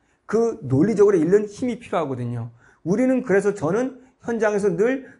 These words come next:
독서에 대한 배경지식 일도 넣지 않고 혼자 읽어가는 논리, 글쓰기를 논리를 토대로 설명을 하거든요.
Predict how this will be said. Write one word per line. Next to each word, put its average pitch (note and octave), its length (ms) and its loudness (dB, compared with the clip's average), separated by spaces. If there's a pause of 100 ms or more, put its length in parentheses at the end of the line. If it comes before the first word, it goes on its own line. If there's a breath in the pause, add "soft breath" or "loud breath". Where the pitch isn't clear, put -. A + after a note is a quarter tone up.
독서에 G3 380 2
대한 F#3 220 0
배경지식 E3 600 -4
일도 G3+ 300 2
넣지 D3 340 -2
않고 A#3+ 560 -2 (340 loud breath)
혼자 C4 400 0
읽어가는 F#3 680 0
논리, D3+ 500 0 (240 loud breath)
글쓰기를 G#3 760 -2
논리를 F#3 440 0
토대로 G#3 640 2
설명을 F#3+ 460 -6
하거든요. B2 500 -4